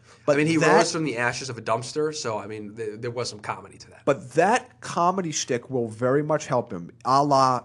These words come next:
Speaker 1: Kurt Angle back in the day.
Speaker 2: That's a good comparison.
Speaker 1: He will be able to freshen up his character in two or three years with that sense of humor.
Speaker 2: And then the other team, the SmackDown team, Charlotte and Bobby Roode.
Speaker 1: Uh,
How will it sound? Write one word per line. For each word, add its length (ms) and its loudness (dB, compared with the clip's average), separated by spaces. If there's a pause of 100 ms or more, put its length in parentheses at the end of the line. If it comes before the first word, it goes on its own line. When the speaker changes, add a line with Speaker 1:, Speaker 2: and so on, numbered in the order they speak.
Speaker 1:
Kurt 360 -6
Angle 380 -10 (560)
back 260 -10
in 80 -16
the 80 -12
day. 260 -14 (340)
Speaker 2:
That's 140 -18
a 40 -10
good 160 -6
comparison. 540 -6
Speaker 1:
He 240 0
will 160 4
be 160 4
able 160 6
to 80 -2
freshen 420 2
up 140 0
his 160 -4
character 560 0
in 180 -6
two 160 -2
or 140 0
three 260 -4
years 480 -2 (480)
with 360 0
that 200 2
sense 240 -4
of 100 -10
humor. 340 -12 (220)
Speaker 2:
And 140 -8
then 120 -2
the 100 2
other 160 6
team, 500 -4
the 60 -12
SmackDown 560 0
team, 380 -10 (140)
Charlotte 540 0
and 80 -14
Bobby 260 -8
Roode. 300 -2 (1040)
Speaker 1:
Uh, 160 2